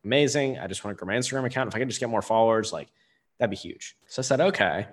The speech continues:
looks like people wanna grow their Instagram account." I didn't even have an Instagram account. Okay. I didn't know anything about Instagram. So I said, "Well,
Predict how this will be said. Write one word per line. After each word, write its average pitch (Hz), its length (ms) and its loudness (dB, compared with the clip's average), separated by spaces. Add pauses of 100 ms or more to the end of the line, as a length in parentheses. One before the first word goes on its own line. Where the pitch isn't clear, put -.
(180)
looks - 160 -6
like 214 100 0
people 165 120 0
wanna 135 160 4
grow 113 120 6
their 104 140 4
Instagram 98 380 -2
account." - 240 -10 (320)
I 160 40 6
didn't 202 140 6
even 123 140 4
have 160 200 4
an 107 80 2
Instagram - 400 -10
account. - 280 -12 (160)
Okay. 135 120 0
I 131 120 8
didn't 135 120 6
know 127 120 8
anything 120 240 4
about 120 140 2
Instagram. 110 440 -4 (140)
So - 160 2
I 123 80 10
said, 123 400 6
"Well, 131 680 4